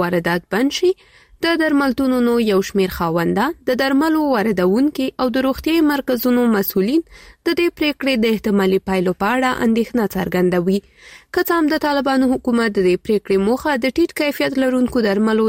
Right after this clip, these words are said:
د وارداتو مخنیوی بللی، خو د دغو کسانو په باور په داسې حال کې چې د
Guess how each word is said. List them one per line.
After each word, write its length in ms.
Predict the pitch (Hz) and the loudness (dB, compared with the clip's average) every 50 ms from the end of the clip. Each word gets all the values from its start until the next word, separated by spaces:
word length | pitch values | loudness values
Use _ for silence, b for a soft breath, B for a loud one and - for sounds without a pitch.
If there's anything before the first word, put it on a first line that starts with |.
| 208 196 | 0 0
د 120 | 202 196 190 | 0 0 0
وارداتو 500 | 190 175 180 180 170 - 175 190 - 190 | 0 0 0 -2 -2 -2 -4 -2 0 -2
مخنیوی 540 | 185 185 - - - 202 185 180 196 240 285 269 | -2 -2 -2 -2 -2 0 0 0 0 0 0 0
بللی، 380 | 320 302 311 311 294 311 349 370 B B B B B B B | 0 0 0 0 2 0 0 -2 B B B B B B B
خو 200 | - - 381 370 370 370 | -4 0 0 0 2 0
د 100 | 330 277 | 0 0
دغو 180 | 339 285 285 285 - 285 | 0 0 0 0 0 -2
کسانو 340 | 277 - 277 262 247 254 220 226 | -2 0 0 0 0 0 0 0
په 60 | 196 180 | -2 -2
باور 280 | 190 180 185 202 233 269 - _ | -2 0 0 0 -2 -2 -4 _
په 60 | - 311 330 | -4 -2 0
داسې 160 | 349 359 - 349 330 | 0 0 0 0 0
حال 100 | 311 294 - | 0 0 -2
کې 80 | 302 269 - | -4 -2 -2
چې 240 | 285 285 277 262 | -2 -2 0 0
د 20 | 262 | 0